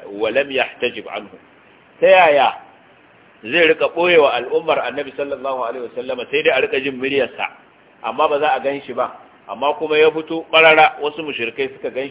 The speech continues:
shi har ya taimaka musu? Kaga ba zai yiwu ba. In har, wato, sai ka zama mutumin da, mutumin kirki sannan a, ka gan shi, to, da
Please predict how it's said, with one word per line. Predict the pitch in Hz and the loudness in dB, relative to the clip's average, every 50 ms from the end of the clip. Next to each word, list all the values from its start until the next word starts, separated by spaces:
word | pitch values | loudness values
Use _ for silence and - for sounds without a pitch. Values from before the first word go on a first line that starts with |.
| - | -12
shi | - 127 | -18 -14
har | 120 120 131 | -10 -8 -6
ya | 135 131 | -6 -6
taimaka | 135 - 135 127 113 - - 101 | -6 -6 -8 -8 -10 -10 -12 -12
musu? | 101 104 101 _ _ _ _ _ _ _ _ _ _ _ _ _ _ _ _ _ _ _ _ _ _ _ _ _ | -12 -14 -18 _ _ _ _ _ _ _ _ _ _ _ _ _ _ _ _ _ _ _ _ _ _ _ _ _
Kaga | - 120 131 147 143 | -6 -4 -2 -2 -2
ba | 135 123 | -2 -2
zai | 120 131 123 104 | -4 -4 -6 -8
yiwu | 95 90 | -10 -10
ba. | 90 98 - | -10 -8 -6
In | 139 151 156 147 | -6 -6 -6 -4
har, | 143 156 165 175 170 151 - - _ _ _ _ _ _ _ _ _ _ _ - | 0 2 2 2 2 0 -8 -16 _ _ _ _ _ _ _ _ _ _ _ -2
wato, | 117 120 120 120 - 123 113 - - | 0 0 0 0 -4 -8 -12 -4 0
sai | 151 160 160 165 160 156 156 | 2 2 4 4 4 2 0
ka | - - 165 156 160 160 160 | 0 4 6 8 8 8 8
zama | 156 160 160 160 165 156 | 6 4 4 4 4 2
mutumin | 139 127 127 - 160 156 147 139 127 117 107 104 101 | 0 -4 -4 -4 -2 0 0 -2 -2 -4 -10 -8 -6
da, | 113 113 113 - - _ - 123 | -6 -6 -6 -10 -18 _ -18 -16
mutumin | 120 120 - 156 165 160 139 - | -14 -12 -8 -6 -6 -6 -6 -6
kirki | - 165 175 180 - - 165 143 - _ _ _ _ _ _ _ _ _ _ | -6 -8 -8 -8 -10 -18 -20 -20 -20 _ _ _ _ _ _ _ _ _ _
sannan | - 160 151 147 151 156 156 151 - _ - | -2 -2 -2 -2 -4 -6 -6 -10 -14 _ -10
a, | 117 113 - - - - - | -10 -10 -10 -12 -20 -16 -12
ka | - 117 | -10 -4
gan | 110 151 170 196 | 0 2 2 2
shi, | 196 - - 156 120 - _ _ _ _ _ - | 0 -2 -6 -8 -12 -18 _ _ _ _ _ -4
to, | 147 139 | 0 2
da | 139 135 | 4 2